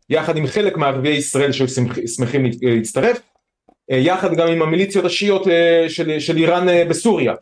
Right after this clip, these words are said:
כל אלו ביחד לא יכולים להכריע את ישראל. הם יכולים לפגוע בה, הם יכולים, הם יכולים לפצוע אותה מאוד קשה,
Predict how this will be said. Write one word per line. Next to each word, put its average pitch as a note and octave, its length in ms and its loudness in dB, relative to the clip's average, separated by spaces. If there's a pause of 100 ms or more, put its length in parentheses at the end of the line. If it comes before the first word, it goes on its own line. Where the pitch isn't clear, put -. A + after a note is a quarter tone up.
(340)
כל A3+ 200 0
אלו A3+ 200 2
ביחד G3+ 420 0
לא F3 100 0
יכולים F3 320 -2
להכריע A2+ 340 -2
את G#2+ 60 -2
ישראל. G2+ 340 -8 (380)
הם B2 120 0
יכולים C#3 300 0
לפגוע D3+ 480 0
בה, G2+ 120 -2 (380)
הם A#2 100 -2
יכולים, C#3 380 0
הם C3+ 200 -2
יכולים C#3 260 -2
לפצוע G#3 520 -2
אותה D#3 260 0
מאוד C#3+ 280 -2
קשה, D#3+ 320 -2